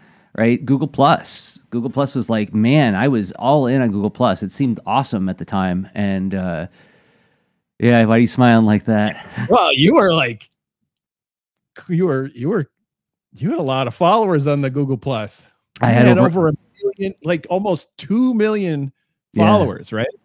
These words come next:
Speaker 1: I had almost two million followers on Google Plus, and then they canned it. I, to be fair, I, that's 'cause I got put on a suggested user list,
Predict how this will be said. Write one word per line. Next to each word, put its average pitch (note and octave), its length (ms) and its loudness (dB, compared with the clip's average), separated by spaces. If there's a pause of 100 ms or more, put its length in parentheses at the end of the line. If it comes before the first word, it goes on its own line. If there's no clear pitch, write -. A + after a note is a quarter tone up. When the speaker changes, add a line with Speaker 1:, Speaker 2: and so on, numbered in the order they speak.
(280)
Speaker 1:
I G2+ 60 -2
had G#2 80 2
almost G2+ 300 -2
two B2+ 160 0
million A#2 280 2
followers G#2+ 360 -4
on G2+ 80 -4
Google G2 180 -4
Plus, G2 400 -8
and G2 160 -6
then F#2+ 220 -4
they F#2+ 440 -6 (120)
canned G2 320 -4
it. - 120 -12 (640)
I, G3 360 -4
to F3 120 4
be D#3+ 140 6
fair, A2+ 720 2
I, - 240 -10
that's D3+ 260 2
'cause C3 100 -2
I C#3+ 60 4
got A2+ 220 0
put C#3 180 4
on A#2+ 140 4
a A2+ 40 2
suggested A2 540 -4
user A#2 420 2
list, F#2+ 460 -6